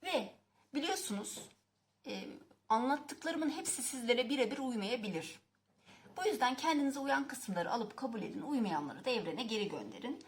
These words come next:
"Kendime özel bir açılım almak, kendime özel bir bakım yaptırmak istiyorum." derseniz de videonun alt kısmına yazmış olduğum Instagram sayfamdan bana ulaşabilirsiniz. Benden,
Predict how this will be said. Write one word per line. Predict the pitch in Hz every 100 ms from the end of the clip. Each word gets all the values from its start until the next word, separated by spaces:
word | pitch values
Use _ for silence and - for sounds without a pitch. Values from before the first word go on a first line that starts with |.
| - -
"Kendime | 427 349 294 233
özel | 214 214 190
bir | 190
açılım | 214 - 220 185
almak, | 165 160 208 - - -
kendime | 233 220 214 269
özel | 214 185 202 220
bir | 185 165
bakım | 196 277 220
yaptırmak | 185 - 151 147
istiyorum." | - - 170 135 143
derseniz | 254 320 311 247 220
de | 202 220 - _ - _
videonun | 247 277 277 269 277
alt | - 302
kısmına | - - 175
yazmış | 180 240 233 214 170
olduğum | 160 214
Instagram | 254 254 180 - -
sayfamdan | - 277 277 - - - - - - - -
bana | 302 269
ulaşabilirsiniz. | 185 170 165 151 139 - 269 277
Benden, | 226 170 170 208 262